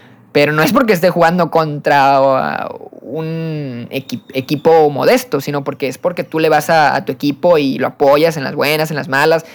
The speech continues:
Eh, entonces, lo que genera ese torneo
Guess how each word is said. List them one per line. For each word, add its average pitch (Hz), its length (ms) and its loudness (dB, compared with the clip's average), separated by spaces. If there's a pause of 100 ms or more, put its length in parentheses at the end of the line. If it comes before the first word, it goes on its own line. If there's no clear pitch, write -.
(400)
Eh, 71 720 -8
entonces, 156 560 -2 (760)
lo 151 200 -2
que 156 80 0
genera 143 260 0
ese 165 140 0
torneo 202 540 2